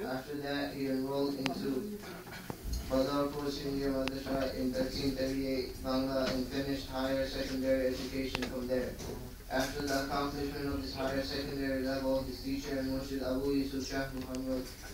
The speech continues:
Yaqub Badarpuri suggested him to enroll into Madrasa,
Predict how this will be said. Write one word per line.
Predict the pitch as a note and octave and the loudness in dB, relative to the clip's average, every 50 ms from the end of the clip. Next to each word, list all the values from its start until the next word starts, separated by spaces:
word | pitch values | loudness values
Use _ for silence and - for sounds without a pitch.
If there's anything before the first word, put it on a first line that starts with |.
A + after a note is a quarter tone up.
| - - - - - B2+ | -10 -10 -10 -4 0 2
Yaqub | C3 C3 B2+ - - - C#4 - - - B2+ | 4 4 2 0 0 0 2 2 2 2 2
Badarpuri | C3 C3 B2+ C3 C#3 C#3 C#3 - - D3 C#3+ C#3+ C#3+ C#3 - | 2 4 4 4 2 2 0 0 0 0 2 4 4 4 4
suggested | - B2+ C3 B2+ C#3+ D3 D3 - - - D3+ C#3+ C#3+ C#3+ | 4 4 2 4 4 4 2 4 4 4 4 4 4 4
him | C#3 C#3 C3+ - | 4 4 4 4
to | C3+ B2+ | 4 4
enroll | C3 C3+ C3+ C3+ C#3 C#3 C#3 C#3+ C#3+ C#3 - - - - - - - - - - - - | 4 4 4 4 4 4 6 6 4 4 2 -2 -6 -8 -8 -10 -10 -10 -10 -10 -6 -4
into | C3 B2+ A#2+ C3 C3 C3+ | -4 -2 0 0 0 2
Madrasa, | C3+ C3+ C3+ C3+ C#3 C#3 C#3 C#3 C#3 C#3+ C#3+ C#3+ C#3 C#3 C3+ C3 | 2 2 2 2 2 2 2 2 2 2 2 2 4 4 2 2